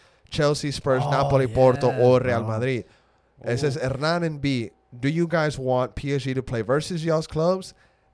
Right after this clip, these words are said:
Speaker 1: And do all three of y'all believe in the scam with the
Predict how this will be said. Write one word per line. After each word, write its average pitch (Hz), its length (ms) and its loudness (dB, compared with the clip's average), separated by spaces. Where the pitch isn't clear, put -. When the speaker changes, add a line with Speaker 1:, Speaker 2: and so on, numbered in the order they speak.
Speaker 1:
And 135 240 -2
do 143 160 0
all 151 280 2
three 180 360 -2
of 170 100 -2
y'all 131 220 0
believe 127 340 -2
in 117 140 -6
the 107 80 -6
scam 131 580 -6
with 113 360 -4
the 110 360 0